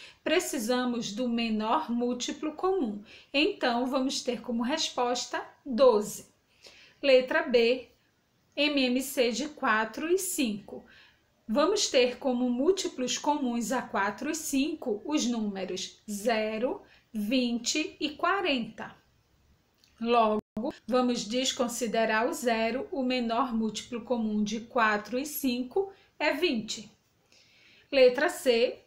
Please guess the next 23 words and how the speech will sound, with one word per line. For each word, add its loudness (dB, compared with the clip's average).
M 2
M 0
C 0
de -2
cinco -4
e 6
seis. -4
Temos 2
como 0
números 0
comuns -2
a 2
cinco -4
e -2
seis -2
os -2
números -2
zero 0
e 4
trinta. -4
Desconsideramos 0
o 2
zero, 0